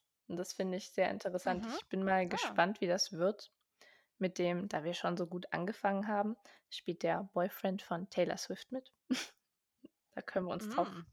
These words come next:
Speaker 1: freuen oder auch nicht. Mal sehen. Und
Speaker 2: <laughs>
Speaker 1: ich glaube, Sally Rooney habe ich so gesehen, nachdem ich das Buch dann gelesen habe und irgendwie weiß Instagram ja immer dann gleich, was es dir empfehlen muss auf der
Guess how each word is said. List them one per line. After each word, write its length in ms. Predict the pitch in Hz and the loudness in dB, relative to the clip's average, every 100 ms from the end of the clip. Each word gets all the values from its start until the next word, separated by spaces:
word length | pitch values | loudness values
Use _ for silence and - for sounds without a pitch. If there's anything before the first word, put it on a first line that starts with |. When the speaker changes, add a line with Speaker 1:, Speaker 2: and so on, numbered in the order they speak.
| - - - - - | -20 -20 -20 -20 -20
Speaker 1:
freuen 400 | - 202 233 269 | 6 8 8 8
oder 240 | 233 226 | 10 8
auch 60 | - | 8
nicht. 320 | 220 - - _ _ | 0 -2 -16 _ _
Mal 200 | - 196 | 4 6
sehen. 240 | 202 196 214 _ _ - _ _ _ - | 6 4 2 _ _ -20 _ _ _ 2
Und 400 | 196 196 196 208 | 6 6 4 -2
Speaker 2:
<laughs> 320 | 226 - - _ _ - | -14 -18 -20 _ _ -10
Speaker 1:
ich 100 | 220 | 4
glaube, 180 | 233 240 | 4 6
Sally 280 | 220 196 202 | 2 2 2
Rooney 380 | 180 208 247 | 2 2 2
habe 200 | 254 208 | 4 4
ich 120 | 220 - | 2 0
so 280 | 190 185 - _ | 2 0 -2 _
gesehen, 360 | - 175 175 196 | -2 0 2 4
nachdem 340 | 185 - 180 | 2 2 0
ich 120 | 185 - | 0 -4
das 140 | 214 | -8
Buch 180 | - 180 | -8 -4
dann 200 | 180 175 | -4 -4
gelesen 360 | 170 170 190 208 | -2 -2 0 2
habe 200 | 190 180 | 2 0
und 80 | 170 | 0
irgendwie 320 | 180 190 175 | 2 2 4
weiß 220 | 180 180 | 4 2
Instagram 580 | 190 196 185 175 175 180 | -2 2 0 4 2 4
ja 120 | 175 | 0
immer 260 | - 185 180 | 0 2 2
dann 160 | 180 | 2
gleich, 320 | 190 175 170 | 0 0 0
was 140 | 190 190 | 0 -4
es 100 | 175 | -2
dir 140 | 196 | -2
empfehlen 380 | 170 185 170 175 | -2 -2 -2 0
muss 180 | 208 214 | 2 0
auf 100 | 208 | -2
der 100 | - | 0